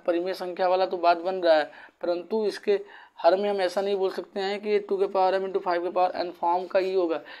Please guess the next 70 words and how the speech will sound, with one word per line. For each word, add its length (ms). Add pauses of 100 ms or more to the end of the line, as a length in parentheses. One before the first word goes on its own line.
(140)
इसमें 240
इसके 320
ब-, 60
अलावा 340
कोई 180
और 240
वैल्यू 320
आ 200
रही 140
है 60
जिसकी 320
वजह 180
से 220
ही 220 (440)
ये 120
क्या 140
हो 60
जा 120
रहा 120
है? 60
नॉन 300
टर्मिनेटिंग 520
हो 80
जा 180
रहा 160
है, 160 (400)
but 160
रिकरिंग 440
है 120 (840)
क्योंकि 160
ये 60
परिमेय 340
संख्या 340
है। 160 (500)
ठीक 180
है, 180 (400)
और 140
इसके 200
बारे 160
में 80
तो 60
कोई 180
कमेंट 180
ही 60
नहीं 100
कर 80
सकते 260
हैं 160
क्योंकि 220
ये 120
तो 80
पहले 260
परिमेय 600
संख्या 280
है 120
ही 60
नहीं, 100
तो 60
पी 140
बटा 160
क्यू 120
के 100
रूप 140
में 100
लिख 200
ही 60
नहीं 140
पाएंगे। 340
ठीक 260
है, 120